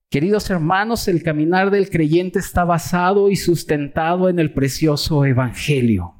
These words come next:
Este Evangelio que es la verdad de Dios y la manera en que Dios reconcilia al hombre con Él. Por tal razón, Efesios dice que por medio de la cruz, Dios reconcilió consigo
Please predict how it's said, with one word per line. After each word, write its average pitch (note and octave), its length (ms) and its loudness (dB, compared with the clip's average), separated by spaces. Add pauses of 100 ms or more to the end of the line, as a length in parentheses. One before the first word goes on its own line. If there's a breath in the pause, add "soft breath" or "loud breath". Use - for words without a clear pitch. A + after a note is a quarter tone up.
(720 loud breath)
Este D3 300 -2
Evangelio F3+ 720 0
que F#3+ 120 -2
es E3+ 120 -4
la F3 120 0
verdad D#3+ 400 0
de E3 160 0
Dios F3 500 2
y G#3+ 80 2
la D3 100 0
manera E3 560 2
en G#3 200 -8
que E3 140 4
Dios G3 440 2
reconcilia F#3+ 1000 0 (280 loud breath)
al C#3+ 240 0
hombre D#3+ 340 0
con C3+ 240 0
Él. A2+ 240 0
Por C#3 180 -2
tal F3 220 -2
razón, F#3 420 0
Efesios F3 520 -2
dice A3+ 420 0 (300 loud breath)
que D#3+ 100 2
por D3 200 -2
medio F3+ 280 0
de E3+ 80 0
la C#3 240 0
cruz, C4 600 0 (260 loud breath)
Dios G3 500 2
reconcilió F3+ 1000 0
consigo G#3 880 0